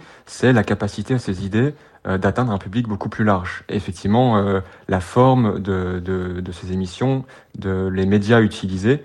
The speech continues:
sont très importants. Et le format podcast semble être, euh, devenu important, en tout cas ces, ces deux dernières années, euh, autant aux États-Unis que, euh, dans, dans la sphère française et canadienne aussi. Euh, c'est quelque chose qui peut s'expliquer aussi par le, le modèle économique,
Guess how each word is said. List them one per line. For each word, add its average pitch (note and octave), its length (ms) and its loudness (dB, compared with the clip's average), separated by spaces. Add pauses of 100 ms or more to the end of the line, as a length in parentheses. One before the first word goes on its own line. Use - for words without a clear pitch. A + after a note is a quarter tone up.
sont - 180 -8
très G2 180 -4
importants. G2 340 -2
Et C#3 40 0
le G2+ 80 2
format G#2+ 280 0
podcast A#2 580 -4 (380)
semble C3 540 2
être, A#2 360 0
euh, G2+ 220 4
devenu G#2 420 0
important, A2 400 -2
en - 40 0
tout - 100 -16
cas A#2+ 140 0
ces, F#2 240 -4
ces F2+ 160 -6
deux G#2 180 0
dernières F#2+ 400 0
années, G2+ 280 0 (420)
euh, F2+ 220 0
autant A2+ 260 0
aux B2 60 2
États-Unis G#2 580 0
que, A2 420 2
euh, F#2 140 -2
dans, F#2 320 -4
dans - 100 -6
la - 100 -6
sphère - 200 -8
française G2+ 420 -4
et F2 200 -4
canadienne G2 400 -4
aussi. A2 300 -4 (560)
Euh, F#2+ 1000 0 (120)
c'est - 180 -6
quelque G#2+ 140 2
chose C#3 240 2
qui - 120 -2
peut - 120 0
s'expliquer - 420 -2
aussi B2 220 2
par G2+ 280 4
le, F#2+ 300 2
le F#2+ 100 2
modèle A2 260 4
économique, G#2+ 580 2